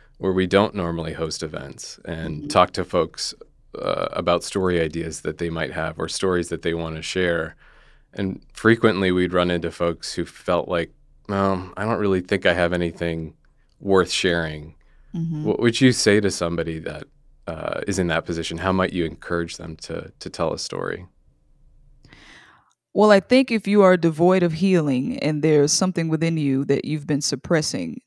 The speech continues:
Speaker 3: telling it in story form is the way to spur that healing. I see it as a healing mechanism. You know, at the end of many of these stories, folks are crying, or you, you may feel joy. Um, it may make you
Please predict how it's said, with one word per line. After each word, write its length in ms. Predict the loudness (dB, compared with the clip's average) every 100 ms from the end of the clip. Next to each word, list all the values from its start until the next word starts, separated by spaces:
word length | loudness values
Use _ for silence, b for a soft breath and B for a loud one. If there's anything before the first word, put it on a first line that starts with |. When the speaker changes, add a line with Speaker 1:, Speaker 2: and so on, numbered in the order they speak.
| _
Speaker 3:
telling 400 | -2 2 2 2
it 200 | 2 0 -2
in 140 | -4 -4
story 340 | -2 0 2
form 380 | 0 -2 -2 0
is 160 | -2 -2
the 100 | 0
way 260 | 0 0
to 440 | -2 -2 -2 -2 -4
spur 340 | -4 -2 -2
that 200 | 0 -4
healing. 420 | -4 -4 -4 -8 -14 b b b b _ _
I 300 | 0 4 4
see 300 | 4 2 2
it 80 | 2
as 120 | 2
a 60 | 0
healing 380 | 0 0 0 0
mechanism. 640 | -2 -4 -4 -4 -4 -8 b b b _ -2
You 60 |
know, 180 | 2 4
at 120 | 2
the 100 | 2
end 220 | 2 2
of 60 | 2
many 240 | 2 2
of 80 | 2
these 180 | 2 0
stories, 440 | 2 4 4 2
folks 340 | 2 0 2 -2
are 80 | -4
crying, 760 | 0 2 4 2 2 0 -4 -2
or 160 | 0
you, 260 | 0 -2 -4
you 160 | -4 -2
may 160 | 0
feel 280 | 0 0 -2
joy. 600 | 0 2 4 2 0 -2 B B B _
Um, 240 | -4 -4 -2
it 140 | -2
may 140 | 0 0
make 340 | 0 -2 0
you 260 | 0 0